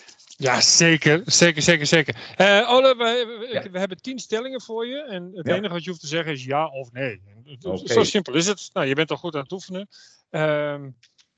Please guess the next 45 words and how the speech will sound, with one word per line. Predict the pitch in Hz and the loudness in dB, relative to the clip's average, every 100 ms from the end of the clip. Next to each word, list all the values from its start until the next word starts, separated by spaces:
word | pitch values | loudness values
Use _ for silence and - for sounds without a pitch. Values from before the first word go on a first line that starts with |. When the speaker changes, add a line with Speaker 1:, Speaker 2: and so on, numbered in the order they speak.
| _ _ _ _ | _ _ _ _
Speaker 1:
je | - 175 | -12 -6
mag | 214 - | -6 -6
uiteindelijk, | 240 277 269 226 262 185 | -4 -4 -2 -6 -4 -6
als | 170 156 | -8 -8
we | 170 | -8
ze | |
allemaal | 196 190 185 | -8 -8 -12
tien | - 196 | -12 -10
gehad | - 165 190 | -6 -6 -4
hebben, | 156 143 | -10 -10
dan | 156 | -14
mag | 160 | -14
je | 160 | -12
er | 156 | -12
op | 165 | -10
eentje | 165 165 | -12 -14
terugkomen. | 151 175 175 185 180 180 | -10 -10 -6 -6 -6 -8
Als | |
je | 147 | -14
zegt, | 151 147 | -14 -8
"Eh, | 180 208 214 214 208 | -6 -4 -2 2 4
ik | 196 | 2
bedoelde | 190 190 | -4 -4
eigenlijk | 190 196 - | -4 -4 -10
toch | - 170 | -16 -16
nee." | - 175 220 _ _ _ _ | -12 -12 -12 _ _ _ _
Of | 175 151 | -18 -6
toch | 120 113 | -6 -6
Speaker 2:
Mhm. | 143 | -10
Speaker 1:
ja, | 147 175 | -12 -12
wat | 156 143 | -14 -12
je | 139 | -10
wil. | 160 - - - - | -10 -12 -20 -20 -16
En | - | 2
wij | 156 | 4
Speaker 2:
Ja. | 175 | 4
Speaker 1:
mogen | 165 156 | 2 -2
natuurlijk | 156 151 139 | -6 -12 -14
ook | 131 127 | -14 -12
even | 123 123 | -12 -12
erop | 127 120 | -14 -14
terugkomen. | 135 123 135 123 123 _ _ _ - _ _ _ _ _ _ | -14 -12 -10 -10 -12 _ _ _ -14 _ _ _ _ _ _
Are | 160 | -2
you | 185 170 | 0 0
ready? | 165 147 151 | 0 -2 -6